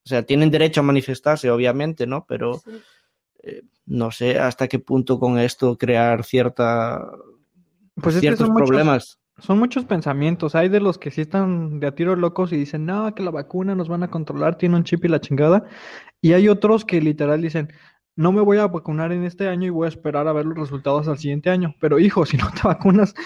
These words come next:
Speaker 3: tú en
Speaker 1: <laughs>
Speaker 3: este año, nos vas a atrasar todo el proceso. Entonces
Speaker 2: Claro.
Speaker 1: Sí.
Speaker 2: Sí. Eh, y también hay muchísima propaganda, como, como eso que te platiqué, Patch, que nos llegó el, el folleto este.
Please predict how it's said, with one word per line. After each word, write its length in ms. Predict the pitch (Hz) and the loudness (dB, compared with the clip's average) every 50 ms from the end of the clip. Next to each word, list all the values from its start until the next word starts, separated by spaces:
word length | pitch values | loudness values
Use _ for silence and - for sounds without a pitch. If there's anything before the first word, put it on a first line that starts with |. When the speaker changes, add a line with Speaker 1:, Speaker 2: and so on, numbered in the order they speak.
| - - 285 - - | -10 -6 -6 -6 0
Speaker 3:
tú 80 | - 175 | 2 2
en 0 | |
Speaker 1:
<laughs> 180 | 175 180 190 196 | 4 4 4 4
Speaker 3:
este 260 | 196 185 - 185 165 | 2 2 2 4 4
año, 220 | 165 175 202 208 | 4 6 4 4
nos 120 | 190 175 156 | 4 2 2
vas 120 | 165 160 | 2 0
a 40 | 190 | -2
atrasar 340 | 185 - 160 147 156 165 165 | -2 -2 -2 0 0 -2 -2
todo 180 | - 185 185 180 | -2 -2 -2 -2
el 100 | 180 175 | -2 -4
proceso. 440 | - 147 143 - 196 226 220 - | -4 -6 -2 -2 -2 -2 -2 -2
Entonces 420 | 165 147 - 165 160 156 170 160 - - - - 139 123 123 | -6 -4 -4 -6 -6 -4 -6 -8 -8 -12 -16 -16 -16 -14 -8
Speaker 2:
Claro. 400 | 226 226 226 226 214 220 214 214 - _ _ | -4 -2 -2 0 -2 -2 -6 -8 -14 _ _
Speaker 1:
Sí. 260 | - - 127 120 113 - _ _ _ _ _ _ _ _ _ _ _ - | -6 -4 -2 -2 -2 -4 _ _ _ _ _ _ _ _ _ _ _ -20
Speaker 2:
Sí. 420 | - - - 240 226 214 214 - _ _ _ _ _ _ _ _ | -16 -8 -4 -4 -4 -4 -6 -8 _ _ _ _ _ _ _ _
Eh, 520 | - 214 214 208 208 208 196 190 196 - - | -6 -4 -2 -2 -2 -2 -2 -4 -6 -2 -2
y 80 | 226 | -2
también 320 | - - 233 214 214 214 220 | 0 0 0 2 2 2 2
hay 80 | 240 | 2
muchísima 460 | 254 254 247 247 240 220 - 247 254 247 | 0 0 -2 -4 -4 -4 -2 0 0 0
propaganda, 640 | 226 226 208 220 190 196 190 214 226 247 262 254 | 0 -2 -2 0 0 2 2 2 0 0 -2 -2
como, 480 | 254 226 208 208 202 196 196 190 185 175 | -2 -2 -2 0 0 0 0 0 -2 0
como 240 | - 208 202 202 208 | 0 0 2 2 2
eso 240 | 202 196 - 226 - | 0 0 0 -2 -2
que 80 | 254 | -2
te 100 | 240 233 | -4 -2
platiqué, 460 | 226 - 202 196 - 196 - - 214 | -2 -2 -4 -2 -4 -6 -2 -2 -2
Patch, 260 | 214 - 233 226 - - | -2 -2 -6 -6 -6 -4
que 460 | - 208 196 196 185 185 180 175 180 | 0 2 2 4 4 4 2 2 0
nos 240 | 180 180 190 180 190 | 2 2 0 2 2
llegó 420 | 202 202 190 196 196 196 202 208 214 | 4 4 4 4 4 4 4 4 4
el, 280 | 220 226 220 202 - - | 4 4 2 2 0 0
el 380 | - 202 202 196 196 185 190 | 0 0 2 2 2 2 0
folleto 540 | 190 - 208 196 190 208 214 214 214 233 233 | 0 -2 -2 0 0 0 0 0 -2 -2 0
este. 560 | 226 233 233 233 - - 240 233 247 311 392 | 0 0 -2 -4 -6 -4 -2 -2 -2 -2 -6